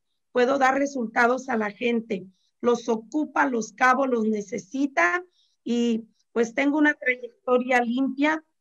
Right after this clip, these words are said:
tengo una trayectoria de honestidad, de trabajo, eh, sé cómo, ah, sé cómo resolver los problemas de los cabos, no solamente los conozco,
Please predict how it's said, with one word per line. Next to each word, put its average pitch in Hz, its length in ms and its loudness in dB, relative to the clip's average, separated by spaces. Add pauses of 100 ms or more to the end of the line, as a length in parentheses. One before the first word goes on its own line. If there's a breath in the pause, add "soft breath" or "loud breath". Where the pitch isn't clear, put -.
(120)
tengo 247 200 2
una 269 180 -2
trayectoria 240 600 0
de 226 100 0
honestidad, 220 680 -2
de 254 160 -2
trabajo, 254 800 0 (540)
eh, 220 260 2
sé 294 360 -2
cómo, 311 600 2 (340)
ah, 226 300 0 (120)
sé 277 280 -2
cómo 285 240 2
resolver 247 480 0
los 254 180 -6
problemas 233 460 0
de 226 80 -2
los 202 240 -8
cabos, 269 520 2 (260)
no 233 140 0
solamente 262 560 0
los 220 260 -4
conozco, 262 760 -2